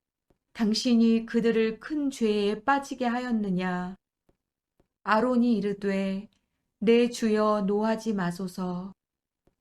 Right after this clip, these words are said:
이 백성의 악함을 당신이 아나이다.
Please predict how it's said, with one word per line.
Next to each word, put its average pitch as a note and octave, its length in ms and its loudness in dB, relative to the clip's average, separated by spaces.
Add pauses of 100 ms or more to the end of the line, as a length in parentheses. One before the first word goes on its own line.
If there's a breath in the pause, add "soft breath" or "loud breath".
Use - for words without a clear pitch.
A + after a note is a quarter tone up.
(400)
이 A#3+ 340 0
백성의 A3 560 0
악함을 G#3 680 -4
당신이 A3+ 600 0
아나이다. F#3 880 -4